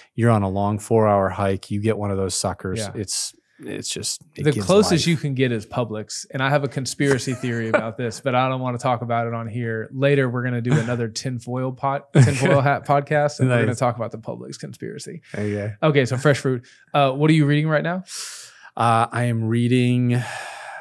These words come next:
Speaker 1: uh, what's the one that we got at Michael Reeves? Um, the
Speaker 2: Gospel
Speaker 1: one
Speaker 2: People?
Speaker 1: No. Uh, the Reformation
Speaker 2: Evangelical
Speaker 1: one, the, the
Speaker 2: Pharisees?
Speaker 1: background of the Reformation.
Speaker 2: Uh,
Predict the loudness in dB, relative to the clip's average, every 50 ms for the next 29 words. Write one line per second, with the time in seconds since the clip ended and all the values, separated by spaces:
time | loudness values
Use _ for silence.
0 | -18 _ _ -6 -4 -2 -2 0 0 0 -2 -2 -4 -4 -6 -6 -6 -4 -4 -4
1 | -4 -4 -2 -2 -2 -2 0 0 2 4 4 4 2 2 0 2 2 2 2 2
2 | 0 0 0 2 2 2 2 2 2 2 2 2 2 2 0 0 -2 -2 -4 -4
3 | -4 -2 0 0 0 0 0 -2 -4 -6 -8 -10 -10 -14 _ _ -10 -10 -8 -6
4 | -4 2 2 4 4 2 0 -2 -2 -2 -4 -4 -4 -6 -8 -8 -14 -20 -20 _
5 | _ _ 2 2 2 2 0 -4 -10 -16 _ -6 -2 0 2 4 4 4 2 2
6 | 2 2 2 2 0 0 -2 -6 -10 -12 -4 -2 2 4 4 4 4 4 4 4
7 | 4 4 4 2 4 4 4 4 4 2 2 2 0 -2 -2 -2 0 0 0 0
8 | 2 2 2 2 2 2 0 0 -2 -4 -6 -4 0 0 0 0 0 -4 -4 -4
9 | -4 -6 -6 -8 -10 -6 -4 -2 0 2 2 2 2 2 2 2 0 0 -2